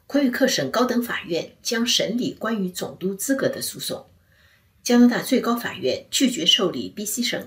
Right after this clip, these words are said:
教会人士的上诉。下面请听详细内容。世界卫生组织星期三八月九日宣布把新冠病毒奥密克戎的变异株E G点五升级为需要注意，并警告各国提高警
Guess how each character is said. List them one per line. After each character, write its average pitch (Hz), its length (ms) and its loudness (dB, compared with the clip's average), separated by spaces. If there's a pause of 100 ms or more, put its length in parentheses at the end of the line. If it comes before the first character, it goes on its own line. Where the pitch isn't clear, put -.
教 202 220 -2
会 175 180 -4
人 - 200 -10
士 - 160 -2
的 151 100 -12
上 143 240 -6
诉。 - 320 -10 (720)
下 247 180 0
面 208 120 -4
请 - 180 -10
听 165 200 -10
详 - 220 -8
细 - 140 -6
内 170 140 0
容。 - 180 -12 (1120)
世 - 220 0
界 254 120 2
卫 247 140 4
生 294 160 -2
组 135 180 -4
织 139 300 -2
星 247 240 2
期 240 100 -2
三 233 240 -2
八 277 140 -2
月 262 160 2
九 - 260 -8
日 139 300 -8 (240)
宣 277 300 2
布 196 120 0
把 127 220 0
新 254 320 2
冠 208 220 4
病 196 200 -2
毒 - 200 -10
奥 233 260 -2
密 196 140 2
克 - 240 -2
戎 135 180 -4
的 165 100 -4
变 202 240 -4
异 143 80 -8
株 143 440 -6
E 240 160 -2
G 214 180 -6
点 170 260 -2
五 - 220 -8 (220)
升 269 280 2
级 175 140 -4
为 120 320 -6
需 - 300 -2
要 202 240 2
注 165 180 -6
意， 127 240 -8 (480)
并 131 180 8
警 127 240 -2
告 202 160 -2
各 196 160 0
国 104 220 -4
提 - 220 -6
高 202 160 -2
警 123 200 -6